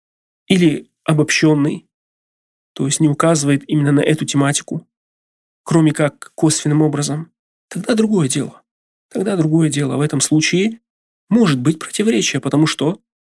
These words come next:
этот хадис слабый или этот хадис обобщенный, не указывает на эту тематику конкретно, поэтому это не называется противоречием. Это указывает на то, что каждый текст говорит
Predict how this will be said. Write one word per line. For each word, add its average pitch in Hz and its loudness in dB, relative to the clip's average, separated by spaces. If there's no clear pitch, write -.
этот 156 0
хадис 143 -2
слабый 147 0
или 160 0
этот 151 -4
хадис 147 -2
обобщенный, 151 0
не 143 2
указывает 143 0
на 151 2
эту 151 -2
тематику 151 -2
конкретно, 156 0
поэтому 233 -6
это 175 0
не 175 4
называется 170 2
противоречием. 135 -4
Это - -4
указывает 139 -2
на 143 -2
то, 160 0
что - -6
каждый 151 0
текст 185 -2
говорит 139 0